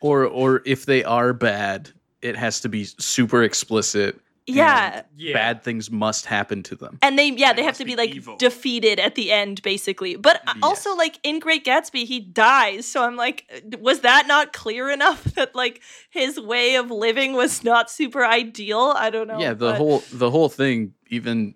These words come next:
Speaker 1: on, like, a cursory gr-, glance, is, is about, like, you know, how trying to fulfill a void with material things d-, leads to nothingness.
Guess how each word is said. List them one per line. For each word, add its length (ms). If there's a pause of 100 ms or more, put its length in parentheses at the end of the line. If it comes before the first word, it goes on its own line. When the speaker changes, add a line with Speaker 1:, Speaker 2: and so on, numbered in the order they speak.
Speaker 1:
on, 220
like, 220
a 60
cursory 520
gr-, 220 (180)
glance, 640 (320)
is, 420
is 260
about, 460
like, 340
you 140
know, 300 (420)
how 580 (120)
trying 360
to 140
fulfill 600
a 60
void 600 (500)
with 260
material 640
things 580 (300)
d-, 180
leads 460
to 120
nothingness. 800